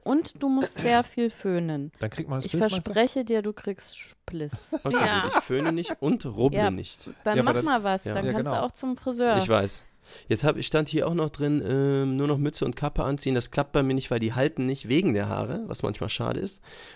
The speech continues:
Speaker 3: Äh, und dann, dass sie sich wellen und man deswegen was machen muss. Ich hab natürlich bekanntermaßen Locken. Das heißt, das will ich am allermeisten haben. Und deswegen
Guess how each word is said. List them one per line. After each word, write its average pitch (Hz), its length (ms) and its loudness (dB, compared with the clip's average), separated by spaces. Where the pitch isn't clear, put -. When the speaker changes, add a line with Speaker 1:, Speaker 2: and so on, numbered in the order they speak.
Speaker 3:
Äh, 123 220 0
und 139 320 -2
dann, 143 200 2
dass 135 140 -2
sie 135 80 -6
sich 113 320 -6
wellen 143 380 4
und - 120 -6
man 113 140 -2
deswegen 104 480 0
was 95 140 -2
machen 101 160 2
muss. 98 100 0
Ich - 100 -4
hab - 60 -4
natürlich - 380 -4
bekanntermaßen - 720 -2
Locken. - 400 -2
Das 104 160 -6
heißt, 123 320 2
das - 160 0
will 127 100 2
ich 113 100 4
am 104 80 4
allermeisten 104 680 2
haben. 92 240 -6
Und - 160 -8
deswegen 139 680 -2